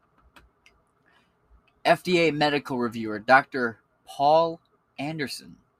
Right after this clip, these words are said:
was skeptical, analyzing all of Nuplazid's trial results.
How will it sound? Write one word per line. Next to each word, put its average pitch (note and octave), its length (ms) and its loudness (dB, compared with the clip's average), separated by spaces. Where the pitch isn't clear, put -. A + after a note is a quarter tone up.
was A#2+ 200 -6
skeptical, - 680 -6
analyzing A#2+ 760 -2
all A#2+ 420 -2
of G#2 80 -14
Nuplazid's A2+ 840 -10
trial C3+ 480 -6
results. G#2 600 -14